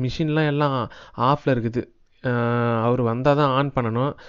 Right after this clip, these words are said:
செக்கு, செக்கு, செக்கு கூட எங்களுக்கு பின்னாடி ஒருத்தர் வந்தாரு, செக்குல எண்ணெய் ஆடுறதுக்கு. அவரும் வெயிட் பண்ணி இருந்தாரு. நெல்லு ரெண்டு சிப்பம் எடுத்துன்னு வந்துக்கிறோம். இது வந்து பாப்பாட்லான்னு சொல்லிட்டு சொல்லுவாங்க, பி பி டின்னு. ஆம், இது வந்து சாப்பிட்றதுக்கு நல்லா இருக்கும்.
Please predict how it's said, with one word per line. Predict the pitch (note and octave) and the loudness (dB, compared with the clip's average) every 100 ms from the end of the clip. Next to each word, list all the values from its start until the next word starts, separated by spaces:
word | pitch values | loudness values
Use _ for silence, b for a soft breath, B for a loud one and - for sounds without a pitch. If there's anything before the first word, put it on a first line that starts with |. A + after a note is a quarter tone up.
| B B | B B
செக்கு, | - C3+ C3+ D3+ C3+ | 6 6 6 2 2
செக்கு, | B2 C#3 C3+ D#3 C3+ | 4 0 0 -2 2
செக்கு | - C#3 E3 | 4 4 4
கூட | D3 D#3 | 2 2
எங்களுக்கு | D3 C3+ B2 | 2 -2 -2
பின்னாடி | C#3 D#3 D#3 | 0 2 2
ஒருத்தர் | B2+ B2 | 0 0
வந்தாரு, | A#2+ B2 A#2 - | 0 0 4 4
செக்குல | C3+ D3 C3+ | 4 2 2
எண்ணெய் | B2+ C#3+ | 0 0
ஆடுறதுக்கு. | C3 A2 - A2 B2+ | 0 -2 -2 -2 0
அவரும் | A#2 A#2+ C#3 | 0 0 0
வெயிட் | C#3 C3 | 0 0
பண்ணி | C3 A#2+ | 0 -2
இருந்தாரு. | A#2+ A#2 A2 A#2 D#3 B B B B | -2 0 0 2 0 B B B B
நெல்லு | B2 C#3+ | 0 4
ரெண்டு | C#3+ B2+ B2 | 4 2 0
சிப்பம் | C#3 C#3 | 0 2
எடுத்துன்னு | C3 C3 | 0 0
வந்துக்கிறோம். | A#2+ A2 C3 D3 | 0 0 0 -2
இது | C3 B2+ | -4 -2
வந்து | B2 C3+ D3+ D3 C3 B2+ | -2 0 2 2 0 0
பாப்பாட்லான்னு | B2+ D3 D3 C#3 C3+ | 0 2 0 -2 -2
சொல்லிட்டு | B2+ B2 | -2 -2
சொல்லுவாங்க, | A#2+ A2+ A2+ | -2 -2 -2
பி | G#2 C#3+ | -2 -4
பி | C#3+ C3+ C3 | 0 0 0
டின்னு. | A#2+ A2+ C#3+ - B B B B | -2 0 -2 -6 B B B B
ஆம், | G#2+ A#2 A#2 A#2 A#2 A#2 A#2 - b b b | -2 0 2 2 0 -2 -6 -12 b b b
இது | - B2+ | -2 0
வந்து | C3+ D3 D#3 | 0 0 0
சாப்பிட்றதுக்கு | C#3+ D3+ D3+ C#3+ | 0 2 2 2
நல்லா | B2+ B2 C3 | 0 0 0
இருக்கும். | B2 A#2+ C3+ E3 | 0 -2 -2 -2